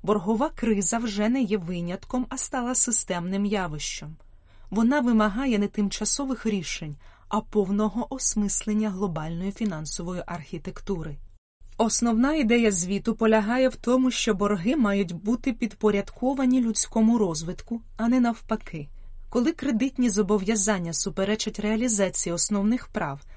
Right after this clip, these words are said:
таких як доступ до води, їжі, житла, охорони здоров'я, йдеться не просто про фінанси,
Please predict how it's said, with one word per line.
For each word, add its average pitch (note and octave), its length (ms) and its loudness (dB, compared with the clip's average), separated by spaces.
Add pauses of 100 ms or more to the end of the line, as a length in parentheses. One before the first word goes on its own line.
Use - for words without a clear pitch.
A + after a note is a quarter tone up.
(220)
таких A#3+ 380 -2
як F#3 160 2
доступ A3 460 0
до G#3+ 140 0
води, E3 400 -4 (120)
їжі, D#3+ 600 -8
житла, F3 580 -6 (260)
охорони F3+ 460 -4
здоров'я, D#3+ 600 -6 (360)
йдеться G#3 520 2
не A3+ 140 6
просто A#3+ 400 0
про G#3+ 160 -2
фінанси, E3+ 640 -4